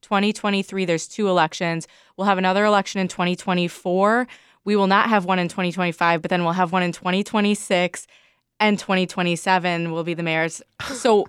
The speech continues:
we are, I mean, Chicago, particularly because our mayoral, our city elections are on these odd years. It's, and then we have midterms, and then, you know, it's just, it's so much, and I don't have an answer for how to,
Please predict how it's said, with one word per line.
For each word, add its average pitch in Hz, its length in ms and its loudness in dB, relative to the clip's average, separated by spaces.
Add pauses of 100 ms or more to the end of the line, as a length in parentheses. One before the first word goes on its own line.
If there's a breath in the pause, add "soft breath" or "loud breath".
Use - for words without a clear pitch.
we 233 340 -2
are, 214 420 4
I 208 60 4
mean, 208 180 2
Chicago, 233 520 0
particularly 214 680 -2
because 170 280 -10
our 180 100 -2
mayoral, 170 500 0 (280 loud breath)
our 185 60 -8
city 196 240 -2
elections 175 480 -2
are 165 240 2
on 175 180 -4
these 165 220 -6
odd 165 240 0
years. 185 400 -2 (300 soft breath)
It's, 214 280 -2
and 190 160 2
then 180 120 2
we 180 80 2
have 165 140 0
midterms, 180 520 -4
and 180 160 -6
then, 165 240 -2
you 175 140 -8
know, 156 200 -4 (360 soft breath)
it's - 420 -4
just, 220 600 0
it's - 360 -4
so 202 520 2
much, 160 360 2
and 175 160 0
I 165 120 2
don't 165 240 0
have 175 120 2
an 165 120 0
answer 165 440 -2
for 165 180 -6
how 160 320 0
to, 156 540 -4